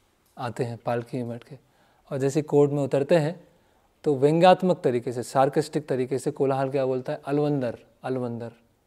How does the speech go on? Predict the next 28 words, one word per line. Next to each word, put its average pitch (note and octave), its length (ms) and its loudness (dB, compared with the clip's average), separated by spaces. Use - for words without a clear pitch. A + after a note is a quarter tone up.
अलवंदर C#3+ 420 0
मतलब E3+ 460 0
चारों D3+ 300 6
दिशाओं C#3 300 -2
को C#3+ 120 0
जीतने C3 300 -2
वाला। A2+ 280 -6
ऐसे, C#3+ 440 -2
ऐसे D3+ 120 -4
बच्चे C#3+ 300 0
को E3 100 2
बोलते D3+ 260 0
हैं - 20 -4
ना G#3+ 80 -4
कभी E3 240 -2
चिढ़ाते C#3 440 2
हुए, A#2+ 200 0
ऐसे C#3 220 -4
वो C#3 80 2
कोलाहल C#3+ 380 -2
क्या C#3 160 -4
बोलता? C3 280 -6
चिढ़ाते C3 340 -2
बोलते, A#2+ 240 -6
"अलवंदर D3 440 0
आ A#2+ 80 -2
गया, A#2+ 180 -8
अलवंदर।" A#2+ 420 -8